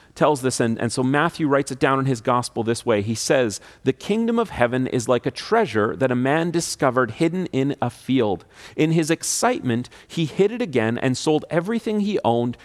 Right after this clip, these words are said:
to get enough money to buy the field." And so this, this man is, you know, discovers this hidden treasure, this, whatever this treasure is, something of great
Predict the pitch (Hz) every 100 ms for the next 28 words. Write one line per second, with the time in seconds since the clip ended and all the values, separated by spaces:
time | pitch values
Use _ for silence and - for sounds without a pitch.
0 | - - 131 143 165 170 180 165 - 131
1 | 117 120 117 - - - 95 117 127 131
2 | 127 120 - - 120 - 123 107 95 -
3 | - _ _ _ - - 151 160 160 -
4 | - - 151 - - - 143 196 151 117
5 | 123 135 131 - - - 127 123 127 131
6 | - - 165 175 143 135 127 - 170 160
7 | 170 165 - 143 110 113 107 117 - 120
8 | 143 180 220 202 - 143 143 - 165 151
9 | 143 117 101 - 170 - 170 160 123 113
10 | 101 135 156 160